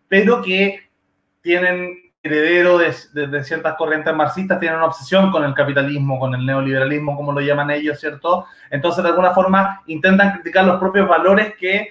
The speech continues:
sostienen todas estas banderas muy liberales, que son la mayoría de las banderas progresistas, pero que para ellos no les calza y les genera esta dicotomía y esta, y esta, y este choque interno, ¿cierto? Estas contradicciones internas,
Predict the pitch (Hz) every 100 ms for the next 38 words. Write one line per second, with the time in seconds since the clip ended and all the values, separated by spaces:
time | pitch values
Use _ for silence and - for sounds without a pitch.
0 | _ _ - 160 - 262 277 220 202 202
1 | 214 220 214 208 214 196 190 185 180 196
2 | 202 - - 165 196 226 185 165 202 190
3 | 160 151 160 160 156 156 165 160 156 170
4 | 165 170 160 151 196 185 185 208 - 208
5 | 214 240 247 - _ _ 175 185 180 175
6 | 180 160 175 185 190 - 202 196 - 208
7 | 220 - - _ _ _ _ 170 151 143
8 | 156 165 175 170 156 139 147 143 156 202
9 | 202 170 160 - 160 147 - - _ 156
10 | 147 - 143 139 131 123 107 101 _ _
11 | _ _ 147 151 156 202 226 185 185 147
12 | 196 196 190 180 190 190 - 202 202 190
13 | 185 - 160 156 180 180 180 185 185 196
14 | 196 -